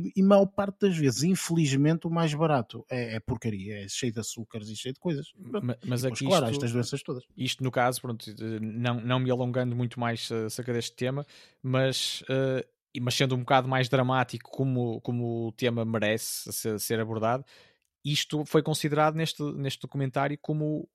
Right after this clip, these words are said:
Speaker 2: uma completa bomba relógio, porque, hum, lá está, por outros, por outros interesses, eh, mais negros, digamos assim,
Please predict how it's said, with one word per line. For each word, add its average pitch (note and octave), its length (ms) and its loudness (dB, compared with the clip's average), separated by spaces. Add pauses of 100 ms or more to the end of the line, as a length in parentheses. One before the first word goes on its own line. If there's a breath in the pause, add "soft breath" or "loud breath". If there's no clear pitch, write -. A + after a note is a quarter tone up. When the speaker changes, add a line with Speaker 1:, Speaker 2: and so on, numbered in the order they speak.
Speaker 2:
uma D3+ 220 0
completa D3 640 -2
bomba D3+ 460 2
relógio, D#3 520 -2 (480 soft breath)
porque, B2 420 0
hum, A#2+ 760 0 (1080)
lá B2+ 100 -6
está, A#2 180 -2
por B2 280 2
outros, D#3 600 4
por C3 120 4
outros D#3 300 4
interesses, C3 880 2
eh, G2 540 2
mais A2+ 460 2 (200)
negros, A#2+ 400 4
digamos A2+ 380 2
assim, B2+ 260 -4